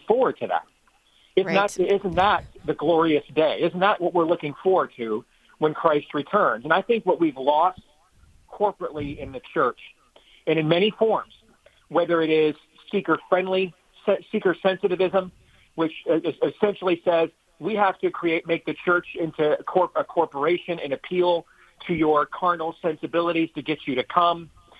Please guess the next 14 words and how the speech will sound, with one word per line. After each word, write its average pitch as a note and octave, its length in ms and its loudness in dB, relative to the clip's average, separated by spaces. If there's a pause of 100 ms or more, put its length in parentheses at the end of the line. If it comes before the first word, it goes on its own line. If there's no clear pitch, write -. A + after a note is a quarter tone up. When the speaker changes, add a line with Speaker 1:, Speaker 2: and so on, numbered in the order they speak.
(320)
Speaker 1:
Uh, C#3 320 2
whether E3+ 480 2
it's E3 340 -4
the E3 180 0
idea F3 560 2
that D3 220 0
the, D3 260 0
uh, C#3 200 2
the D#3+ 160 2
end F#3+ 200 0
of E3 120 0
the E3 160 -2
age F3+ 420 0
is D3+ 80 -6